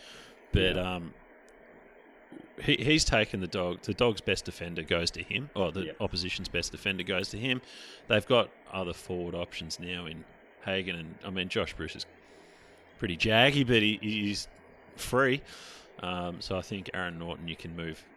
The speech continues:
Speaker 1: move on from him. And that'll just about wrap it up, boys. Uh, we got some questions on the Twitters, so we'll just, um, head over there very professionally.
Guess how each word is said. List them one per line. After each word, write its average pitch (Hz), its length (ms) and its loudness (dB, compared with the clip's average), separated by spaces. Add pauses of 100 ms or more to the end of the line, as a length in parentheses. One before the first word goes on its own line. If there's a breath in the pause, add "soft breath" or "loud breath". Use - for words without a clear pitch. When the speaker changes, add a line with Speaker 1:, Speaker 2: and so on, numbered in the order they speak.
(100)
Speaker 1:
move 90 220 -4
on 85 140 -6
from 80 180 -14
him. 80 240 -12 (2250 soft breath)
And 262 80 0
that'll 202 160 8
just 135 200 2
about 131 200 4
wrap 151 220 4
it 151 80 4
up, 208 180 2
boys. 233 460 2
Uh, 151 320 8
we 180 80 4
got 190 160 4
some 151 160 4
questions 196 800 6 (520 loud breath)
on 147 140 -2
the 143 60 0
Twitters, 202 640 0
so 139 320 0
we'll 139 120 -4
just, 143 280 -6
um, 120 320 -2 (960 soft breath)
head 139 100 0
over 123 240 4
there 120 360 2
very 113 460 -2 (460)
professionally. 135 720 -6